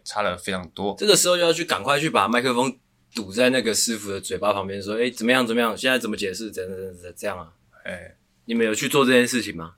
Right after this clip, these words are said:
Speaker 1: 我是不晓得啦，
Speaker 2: 哎。
Speaker 1: 因为我这个之间还没有回家，不晓得有没有去说：“哎，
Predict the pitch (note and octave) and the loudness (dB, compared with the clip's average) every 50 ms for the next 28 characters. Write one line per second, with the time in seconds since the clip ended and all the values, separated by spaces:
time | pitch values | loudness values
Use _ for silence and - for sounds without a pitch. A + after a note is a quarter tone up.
0 | _ - - G2+ F#2+ B2 A#2+ B2 C3+ A#2+ - G#2+ F#2 E2+ - - - - - - | _ -14 -10 -6 -6 -4 -4 -2 -2 0 0 0 0 -2 -4 -10 -12 -10 -10 -10
1 | - - _ _ _ - - - B2 A2+ G2+ F#2+ F#2+ F#2+ F#2+ - B2+ B2 A#2+ A#2 | -12 -12 _ _ _ 0 2 2 4 4 2 0 -2 -4 -4 -4 -4 -2 -2 -4
2 | - - A#2+ A2+ G#2 G#2+ A2+ A2+ A2 G#2+ G#2+ F#2+ G#2 F#2+ E2+ E2+ E2+ - - - | -2 -2 -4 -2 -2 -2 -2 0 0 0 0 0 -2 -2 -6 -6 -8 -10 -12 -10
3 | - - - - - - _ _ - B2+ - B2 F#2+ F#2 F#2+ F2 - F#2 G2 G2 | -8 -8 -8 -8 -10 -14 _ _ -6 -4 -2 -2 -2 -2 -2 -4 -6 -6 -8 -8
4 | F#2 G2+ G2+ F#2+ G#2 - E3+ E3 C#3+ A#2 | -6 -6 -6 -6 -6 -6 -6 -6 -8 -10